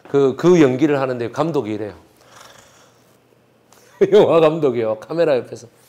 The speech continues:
"후, 저걸 연기라고 하고 있-, 이러고 있는데 어떻게 돼?" 뒤에서 그 왜 중장 있잖아. 어, 그 사람이 "와, 잘한다"고 박수 치니까 딱 보고 어떻게, 자기도 박수를 쳐요. <laughs> 잘한다고.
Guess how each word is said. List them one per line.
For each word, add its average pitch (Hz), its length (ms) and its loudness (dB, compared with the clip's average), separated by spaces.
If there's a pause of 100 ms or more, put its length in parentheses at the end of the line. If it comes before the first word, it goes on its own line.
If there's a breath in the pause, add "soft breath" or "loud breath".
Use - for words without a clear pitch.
(1080 loud breath)
"후, - 540 -14
저걸 135 320 -4
연기라고 123 440 -8
하고 131 220 -16 (160)
있-, 160 40 -2 (100)
이러고 185 320 2
있는데 147 260 -2
어떻게 131 240 -2
돼?" 107 160 -8 (400 loud breath)
뒤에서 214 440 4
그 165 140 2
왜 143 200 4
중장 208 500 2
있잖아. 107 600 -4 (680 soft breath)
어, 120 220 -2
그 147 100 -8
사람이 143 400 0 (360 loud breath)
"와, 135 680 4
잘한다"고 185 420 6
박수 180 240 4
치니까 143 540 0 (1000 loud breath)
딱 185 180 0
보고 185 200 4
어떻게, 127 240 0
자기도 180 300 4
박수를 135 380 0
쳐요. - 500 4
<laughs> 170 60 6
잘한다고. 135 960 0